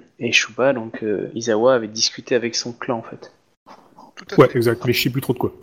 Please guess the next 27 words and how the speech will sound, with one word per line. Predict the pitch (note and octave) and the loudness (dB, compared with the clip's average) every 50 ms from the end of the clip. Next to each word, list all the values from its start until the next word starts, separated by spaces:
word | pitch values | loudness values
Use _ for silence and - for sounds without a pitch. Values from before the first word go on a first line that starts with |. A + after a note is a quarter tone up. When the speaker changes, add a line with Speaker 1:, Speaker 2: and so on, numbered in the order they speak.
| - - - - - - _ - - - _ _ _ _ - - | -4 -4 -4 -4 -6 -12 _ -20 -20 -20 _ _ _ _ -16 -8
Speaker 2:
De | B2 D3+ | -6 -6
tout | D3 - - | -4 -4 -4
ça. | - - - - - - - - - - - - - - | -4 -2 -2 -4 -4 -8 -12 -8 -6 -6 -6 -2 2 4
Speaker 1:
Ok. | B2+ B2 B2 - - - - - - _ - - - - - - - - - - | 4 4 4 4 0 0 0 -2 -18 _ -10 -6 -4 -2 -2 0 0 -2 0 2
Ok, | A#3 A#3+ A#3 G3+ - - - - - | 2 4 8 8 6 6 4 -2 -6
euh, | C3+ C3 B2+ B2+ B2+ B2 B2 A#2+ A#2+ A#2 A#2 A2 G#2 G2+ - _ _ _ _ _ - | -4 -2 0 0 0 0 -2 -4 -6 -6 -6 -8 -8 -12 -14 _ _ _ _ _ 0
ouais, | C#3+ C#3+ | 0 2
donc | C#3+ D#3+ F3 E3 | 4 2 2 2
Shuba, | - - - F3 E3+ F#3+ | 2 0 0 2 4 4
euh, | G3 F#3 F3+ E3 D#3 D#3 D3+ C#3+ C#3 C3+ C3 | 6 6 4 2 2 2 2 2 2 0 -2
Shuba, | - - - A#2+ | -4 -6 -8 -10
Shuba, | - - - C3 D3 - - | -8 -4 -4 -4 -4 -4 -8
non | - B2+ | -10 -8
pas | - A#2+ | -8 -8
Shuba, | - - - - B2 - - | -8 -8 -4 -4 -4 -4 -4
euh, | C#3 C3+ C3 C3 B2+ B2+ B2 B2 B2 A#2+ - - - - - - - - - _ _ - | -4 -2 0 0 0 0 -2 -4 -6 -6 -10 -12 -14 -14 -14 -16 -18 -20 -20 _ _ 2
Togashi, | F3 F#3 F#3+ F3 E3+ - - - A3 A#3+ A#3+ - - - - - - - | 4 6 6 4 4 2 -2 -4 -6 -4 -4 -2 -2 -2 -4 -6 -10 -10
euh, | D3 C#3 C3+ C3+ C3+ C3 | -8 -4 -4 -2 -4 -4
tu | - - D3+ | -4 -4 -2
vas | C3+ D#3 D3+ D3+ | 0 0 0 2
découvrir | F3 F#3+ F#3 - E3 D3+ D#3 F3 F#3+ F3 C#3 | 0 -2 -2 -2 -4 0 2 2 2 2 2
donc | C#3+ C#3 C#3 C3 - | 0 -4 -6 -8 -10
du | - - | -14 -18
coup, | _ - - - F3 F#3 F3+ D#3 | _ -14 -10 -6 -4 0 2 2
euh, | C3 B2+ B2 A#2 A#2 A#2 A2 G2+ - - - - | 4 4 2 2 2 0 0 0 -2 -4 -6 -6
dans | A#2+ A#2+ B2+ A#2+ A#2 | -2 2 2 2 2
tes... | - - A#2+ G#2+ G#2+ G#2 F#2+ F#2 E2+ - F2+ - | 2 0 0 2 4 4 4 2 2 0 -2 -6